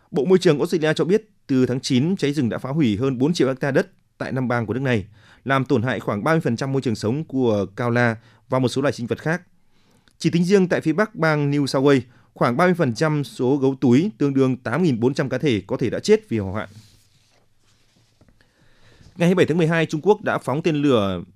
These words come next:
Trường Chinh năm thứ ba. Đây là loại tên lửa đẩy lớn nhất của nước này.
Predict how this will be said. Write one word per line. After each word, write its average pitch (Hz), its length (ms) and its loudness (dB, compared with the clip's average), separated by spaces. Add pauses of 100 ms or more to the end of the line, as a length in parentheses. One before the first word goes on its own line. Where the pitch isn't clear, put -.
(120)
Trường 131 240 2
Chinh 139 340 0 (1200)
năm 151 240 -2
thứ 117 100 -6
ba. 135 280 0 (520)
Đây 180 220 4
là 165 60 6
loại 143 160 2
tên 165 200 2
lửa 131 340 6
đẩy 120 220 4
lớn 113 180 0
nhất 214 200 2
của 127 120 0
nước 143 80 0
này. 117 280 0